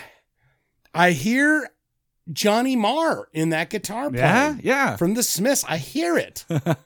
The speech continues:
Speaker 1: And then I read in their Facebook, 'cause I went to their Facebook, and, and, I, and, and he said they're eighties goth. Ritzy,
Speaker 2: That's,
Speaker 1: bear,
Speaker 2: that's nuts to me.
Speaker 1: bear with me.
Speaker 2: You know what? Can I, can I, if we're doing this,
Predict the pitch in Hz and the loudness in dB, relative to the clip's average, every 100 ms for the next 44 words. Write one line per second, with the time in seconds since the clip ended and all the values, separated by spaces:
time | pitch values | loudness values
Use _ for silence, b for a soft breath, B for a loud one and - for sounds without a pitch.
0 | _ _ _ _ _ _ 151 160 185 170 | _ _ _ _ _ _ 0 2 4 4
1 | 156 147 165 147 143 135 120 220 262 - | 4 4 4 2 0 -2 -2 -2 -2 -4
2 | 101 104 - 131 139 123 104 95 220 247 | -10 -12 -6 -4 -4 -6 -10 -8 -6 -6
3 | - 90 - 113 104 - 131 120 104 - | -8 -10 -10 -10 -12 -12 -10 -10 -10 -16
4 | 98 87 - - 110 107 98 110 92 104 | -18 -18 -20 -20 -18 -12 -10 -10 -12 -14
5 | 107 127 127 117 - 180 143 - - - | -10 -8 -8 -8 -2 0 0 -4 -16 -20
6 | _ _ _ _ _ _ - 101 - 98 | _ _ _ _ _ _ -18 -14 -12 -12
7 | - 240 185 233 285 - 311 285 - 160 | 2 6 6 6 2 0 0 0 0 -2
8 | 131 92 - 165 180 160 139 107 82 _ | -2 -4 -4 0 2 2 -2 -6 -16 _
9 | _ _ _ _ 185 240 269 185 214 202 | _ _ _ _ 2 4 4 2 0 0
10 | - 185 190 170 170 180 196 185 143 180 | 0 -2 -2 -2 -2 0 0 0 -2 -4